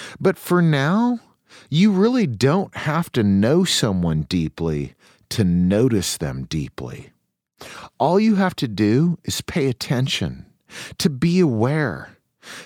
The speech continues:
Take a moment to look around you and observe what people are doing.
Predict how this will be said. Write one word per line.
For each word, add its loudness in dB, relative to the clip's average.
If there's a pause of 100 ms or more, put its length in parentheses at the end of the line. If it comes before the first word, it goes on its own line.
Take 0
a 2
moment 2
to 2
look 0
around 2
you -6 (400)
and 4
observe 0
what -2
people 0
are 2
doing. 0